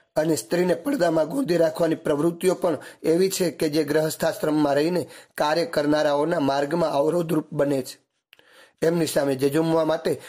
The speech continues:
અત્યારનો સમય જો કોઈ હોય તો એ શ્રેષ્ઠ સમય છે. આજની પરિસ્થિતિઓમાં એ જ યોગ્ય છે અને એ જ પ્રમાણે કરવું જોઈએ. ખૂબ સુંદર દ્રષ્ટાંતો દ્વારા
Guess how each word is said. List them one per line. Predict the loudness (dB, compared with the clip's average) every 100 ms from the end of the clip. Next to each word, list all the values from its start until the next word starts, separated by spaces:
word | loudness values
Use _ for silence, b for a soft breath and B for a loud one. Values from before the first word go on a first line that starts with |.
| B B
અત્યારનો | -2 2 2 2
સમય | -2 0 2 2
જો | 0
કોઈ | 0 0
હોય | 2 2
તો | 2 0
એ |
શ્રેષ્ઠ | 0 -2 0 0 -2
સમય | -2 0 -2 -4
છે. | -12 _ _ _ _ B B B
આજની | -4 0 0 0
પરિસ્થિતિઓમાં | 2 0 -2 -8 0 0 2 0 -2 B B 0
એ | 0
જ | 2
યોગ્ય | 2 2 2 -2
છે | 0 0 -2 B B
અને | -2 -2
એ | -2 -2 0
જ | -2 0
પ્રમાણે | 0 2 0
કરવું | 0 0 2 0
જોઈએ. | 0 -2 -4 _ _ _ _ _ _ _ _ _ _ _ _ _ _ _ _
ખૂબ | -2 -2 0
સુંદર | 0 2 0
દ્રષ્ટાંતો | 0 -4 0 0 0 2
દ્વારા | 2 2